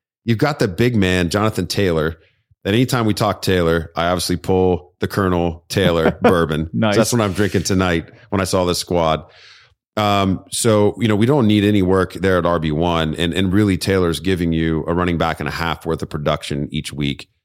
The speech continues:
Speaker 1: So let's talk about these receivers. You've got Tyreek Hill, A J Brown, and Keenan Allen. I mean, these are all, like, you know, mid prime or mid to late prime guys in the case of, of Keenan Allen. That's, that's a bona fide trio.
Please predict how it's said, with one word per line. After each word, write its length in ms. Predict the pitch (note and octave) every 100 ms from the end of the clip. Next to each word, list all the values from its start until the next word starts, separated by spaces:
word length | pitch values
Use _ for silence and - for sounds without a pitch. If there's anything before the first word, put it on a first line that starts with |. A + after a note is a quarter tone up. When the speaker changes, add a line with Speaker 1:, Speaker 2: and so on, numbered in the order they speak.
| _
Speaker 1:
So 100 | -
let's 160 | A2 -
talk 260 | - A2
about 280 | A#2 G2+ G2+
these 180 | F#2 D#2+
receivers. 600 | D#2 - G#2 E2 G1+ -
You've 180 | - F2
got 300 | F2+ F#2+ -
Tyreek 340 | - G#2+ A#2 G#2+
Hill, 240 | G#2+ G#2
A 100 | F#2+
J 140 | G2 G2
Brown, 260 | E2+ F2
and 100 | F2
Keenan 280 | D2+ G2+ F2
Allen. 400 | D#2 F#2+ D2+ C2 - _ _ _ _ _ -
I 40 |
mean, 180 | F2+ F#2+
these 220 | G#2+ A#2+
are 100 | G#2
all, 220 | G2 F#2 E2+
like, 260 | D#2 - - _ _ _
you 80 | E2
know, 80 | D2+
mid 320 | F2+ A2+ F#2
prime 560 | - G#2 G2+ G2+ G2+
or 100 | F2
mid 220 | E2+ G#2+ G2
to 80 |
late 280 | F2 F#2 F2+
prime 320 | - F2+ F2
guys 500 | E2 E2+ D#2+ D#2+ D#2 -
in 100 | F#2
the 80 | E2
case 320 | - E2+ -
of, 240 | E2 C#2+ C#2+ _
of 80 | E2
Keenan 320 | - G2+ E2+
Allen. 420 | E2 F2+ D#2 C#2+ - _ _ _ _ _ -
That's, 240 | F#2+ -
that's 200 | A2+ B2
a 40 | F2+
bona 340 | D2+ G#2 G2
fide 280 | F2 D2 B1+
trio. 520 | - A2 F2+ A1 -